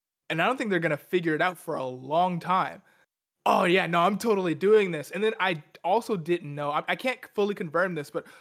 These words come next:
I watched the Wonder Woman D C A U movie, and I think Nubia's in it.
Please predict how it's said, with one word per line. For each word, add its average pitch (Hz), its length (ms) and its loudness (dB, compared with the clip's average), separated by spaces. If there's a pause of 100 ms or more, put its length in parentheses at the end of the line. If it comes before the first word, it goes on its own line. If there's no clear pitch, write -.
(120)
I 185 80 0
watched 240 320 -4
the 214 80 0
Wonder 160 380 -4
Woman 147 500 -8
D 165 160 -10
C - 260 -16
A 156 100 -2
U 156 280 -6
movie, 135 520 -6 (240)
and 151 340 -2
I 160 80 -2
think 233 480 0
Nubia's 170 760 0
in 170 120 0
it. - 200 -8